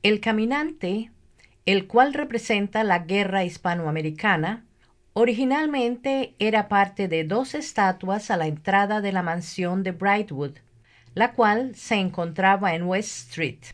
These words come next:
Brightwood era propiedad de los Rockwell, y a finales de la década de mil novecientos veinte,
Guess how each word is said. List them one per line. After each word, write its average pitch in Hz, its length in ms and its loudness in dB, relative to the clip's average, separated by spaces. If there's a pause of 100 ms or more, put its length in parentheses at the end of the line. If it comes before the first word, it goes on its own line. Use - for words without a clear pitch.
(920)
Brightwood 269 560 2 (360)
era 214 280 4
propiedad 190 640 2
de 190 120 -2
los 160 240 -4
Rockwell, 175 520 0 (680)
y 208 140 2
a 208 80 6
finales 233 540 0
de 214 100 0
la 165 160 4
década 196 480 0
de 160 100 -2
mil 208 220 -2
novecientos 180 720 -2
veinte, 190 500 -2